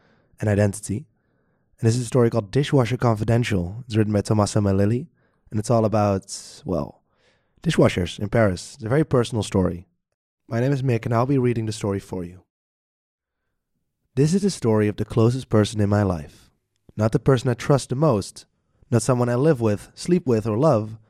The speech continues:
not my mother, not my brother, not a girlfriend, not a boyfriend, not a best friend. I mean the person who is physically closest to me most days,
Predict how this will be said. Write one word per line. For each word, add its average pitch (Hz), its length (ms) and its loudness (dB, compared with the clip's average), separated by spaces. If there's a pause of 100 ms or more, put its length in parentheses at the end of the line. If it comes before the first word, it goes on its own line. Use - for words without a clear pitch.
(300)
not 180 120 -2
my 240 80 4
mother, 110 380 2
not 160 160 -2
my 196 80 2
brother, 113 320 2
not 131 140 0
a 165 40 2
girlfriend, 113 440 0
not 123 100 2
a 123 40 2
boyfriend, 117 540 -2
not 110 120 2
a - 20 2
best 127 340 -2
friend. - 380 -8 (760)
I - 60 -6
mean 120 120 2
the 123 60 2
person 127 280 4
who 110 60 4
is 98 100 -4
physically 175 500 -2
closest 117 520 2
to 120 60 -2
me 113 120 2
most 104 480 0
days, 85 440 -4